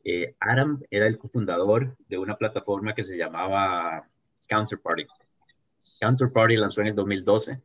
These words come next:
y, de hecho, fue la primera plataforma DeFi en existir. Él, es un protocolo que creaba una, una cadena paralela encima de Bitcoin para habilitar mer-, eh, para habilitar contratos inteligentes encima de Bitcoin.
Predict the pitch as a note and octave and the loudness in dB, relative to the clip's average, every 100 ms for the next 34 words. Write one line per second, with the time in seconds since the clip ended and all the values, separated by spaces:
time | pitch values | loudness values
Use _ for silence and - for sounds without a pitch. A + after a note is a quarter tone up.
0 | - F#2 F#2 A2+ G#2+ G2+ - F2+ F#2+ - | -6 -6 -6 -2 0 0 -2 -2 -2 -2
1 | F#2+ - G2 G2+ G2 F2 G2+ - G#2+ A2+ | -4 -4 -4 -2 -4 -2 -4 0 -2 -2
2 | - F2+ E2+ - - C3 D#3+ _ _ _ | -8 -14 -14 -14 -4 -2 -4 _ _ _
3 | _ _ _ _ - G2 G#2+ G2 A2+ A#2 | _ _ _ _ -2 -2 -2 -4 -4 0
4 | B2+ B2+ G#2+ A2+ A#2+ B2+ A2 - F2 F#2 | 0 0 -2 2 2 2 -2 -2 0 2
5 | G2+ A2 G2+ F#2 F2+ _ _ _ _ _ | 2 0 -2 -2 -6 _ _ _ _ _
6 | _ _ _ - B2 C3 C3+ C3 C3+ C#3 | _ _ _ 0 2 4 6 8 8 4
7 | B2 F#2+ F#2 A#2 B2+ B2+ G2+ - A2+ B2 | 0 0 2 4 4 2 0 -6 -2 -2
8 | A#2+ A#2+ B2+ C#3 C#3 C#3 C3+ G#2+ G2+ G2 | 0 0 0 0 -2 -4 -6 -2 0 0
9 | F#2+ F2+ - G2 A2+ G#2+ - G2+ F#2 F2 | -2 -6 -4 -2 0 -2 -2 -6 -4 -4
10 | F2 F#2 F#2 F#2 G2 F2 G#2 G#2+ - B2+ | -6 -4 -2 -2 -4 -6 0 0 2 0
11 | A#2 G#2 G#2 G#2+ A2 F2 G2+ G#2 G2 F#2 | 0 -2 -4 -6 -4 -4 -6 -6 -8 -8
12 | G2+ F#2+ F2 F2 - D2+ | -6 -6 -6 -6 -10 -20